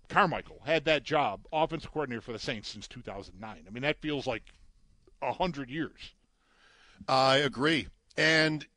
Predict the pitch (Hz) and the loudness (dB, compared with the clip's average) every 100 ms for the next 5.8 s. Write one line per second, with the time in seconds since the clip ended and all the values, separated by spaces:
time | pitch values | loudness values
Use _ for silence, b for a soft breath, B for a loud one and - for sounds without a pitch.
0 | - 131 147 - 175 - 151 139 - 160 | -4 2 2 2 0 2 -2 -2 2 6
1 | 151 139 127 - 131 139 165 - 123 123 | 6 6 4 4 6 6 6 2 0 0
2 | 117 123 131 120 127 127 113 110 117 113 | 2 2 2 0 0 0 0 -2 -2 0
3 | 110 104 85 95 92 71 _ _ _ _ | 0 -4 -4 -6 -8 -10 _ _ _ _
4 | _ _ _ _ _ _ - - 104 92 | _ _ _ _ _ _ -10 -4 -4 -2
5 | 85 87 87 - 95 85 73 | -4 -6 -8 -8 -6 -6 -8